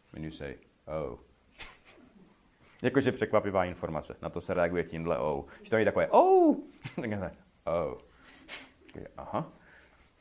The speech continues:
A tím, jakože v-, nad hlavou byste měli bublinu, „teď jsem oficiálně zaražen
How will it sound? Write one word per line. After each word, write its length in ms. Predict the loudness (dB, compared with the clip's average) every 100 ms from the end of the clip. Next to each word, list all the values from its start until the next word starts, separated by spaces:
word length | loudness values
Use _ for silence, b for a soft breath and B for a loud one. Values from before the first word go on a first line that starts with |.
| B B B B B _ -12 -8
A 80 |
tím, 240 | -8 -6 -6
jakože 340 | -6 -6 -6
v-, 380 | -6 -10 -10 -6
nad 160 | -4 -4
hlavou 200 | -4 -4
byste 220 | -6 -6
měli 180 | -4 -4
bublinu, 420 | -4 -6 -6 -4
„teď 180 | -4 -4
jsem 160 | -6
oficiálně 520 | -6 -8 -6 -4 -4
zaražen 560 | -4 -2 -4 -6 -8 -10